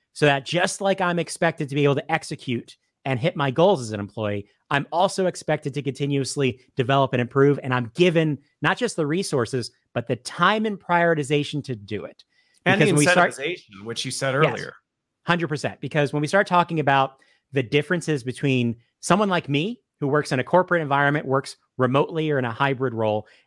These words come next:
Speaker 1: and someone who's working on a frontline position who has to clock in at the store, at the plant, right, at the distribution facility every day, one of the biggest differences in those two personas is time and how time is used,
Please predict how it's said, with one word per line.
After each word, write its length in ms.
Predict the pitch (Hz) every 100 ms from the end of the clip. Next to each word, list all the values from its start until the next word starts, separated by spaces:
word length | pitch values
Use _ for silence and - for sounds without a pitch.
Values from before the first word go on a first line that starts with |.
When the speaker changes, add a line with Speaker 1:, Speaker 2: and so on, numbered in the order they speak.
| -
Speaker 1:
and 100 | 139
someone 200 | 165 170
who's 120 | 131
working 260 | 151 151 135
on 80 |
a 40 | 127
frontline 640 | - 175 165 123 120 117 -
position 340 | 117 120 -
who 20 | 120
has 100 | 113
to 80 |
clock 380 | - 147 143 -
in 240 | 139 131 120 _ _ -
at 160 | 156 -
the 100 | 170
store, 460 | - 165 147 151 -
at 180 | 147
the 80 | -
plant, 460 | - - 151 139 - _ _
right, 180 | - 123
at 160 | 139 139
the 120 | 156
distribution 540 | 123 127 139 135 135 131
facility 440 | 123 143 127 123
every 280 | 131 131 127
day, 340 | 113 120 165 - _ _ -
one 140 | 156
of 100 | 156
the 160 | 131 113
biggest 380 | - 180 170 -
differences 480 | 156 151 143 139 113
in 80 | 120
those 160 | 123
two 140 | - 131
personas 580 | 120 - 233 123 98 - _ _ _
is 200 | 139 113
time 520 | - 143 117 92 - - _ _ _ _ _ -
and 80 |
how 100 | 131
time 280 | 131 135 123
is 120 | 107
used, 420 | 131 170 190 185